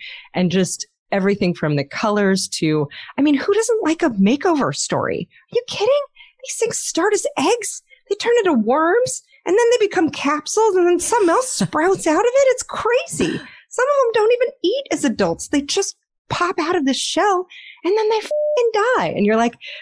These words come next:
"There's drama, there's talent." I just, I love a bug, man. So entomology, 'cause there's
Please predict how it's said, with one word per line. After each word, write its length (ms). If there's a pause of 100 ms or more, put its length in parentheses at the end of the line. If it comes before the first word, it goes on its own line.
"There's 240
drama, 720 (360)
there's 520
talent." 440
I 120
just, 280
I 120
love 280
a 80
bug, 360
man. 340
So 180
entomology, 800
'cause 160
there's 220